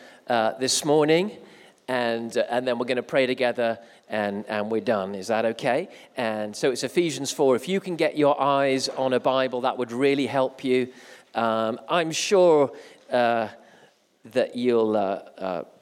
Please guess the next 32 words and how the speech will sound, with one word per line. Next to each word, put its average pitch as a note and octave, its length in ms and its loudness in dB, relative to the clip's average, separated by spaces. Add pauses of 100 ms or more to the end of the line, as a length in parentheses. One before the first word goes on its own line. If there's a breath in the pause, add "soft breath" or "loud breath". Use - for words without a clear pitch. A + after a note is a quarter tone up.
(160)
be C3+ 100 0
able A#2+ 120 4
to A#2 60 -2
keep C3 240 -6
up A#2 120 0
whether A#2 160 -2
you G#2+ 200 -6 (280)
can A#2+ 200 -6
or G#2+ 120 -2
can't, A2 360 -4
but A2 120 -4
it G#2 80 -6
just - 180 -8
might A2 220 -4
help G2+ 260 -8
to - 80 -14
see G#2 160 -10
the G2 100 -12
Scripture - 480 -14 (520 soft breath)
and F2 340 -16
be G#2 60 -6
able F2+ 140 -6
to F2+ 40 -8
connect - 380 -14
with F2+ 160 -8
it. E2 100 -10
Is G2 120 -12
that G2 140 -6
all G2+ 120 -6
right? F2+ 260 -8 (420 loud breath)
Um, A2 360 -2 (120)
wow. C#3 320 -2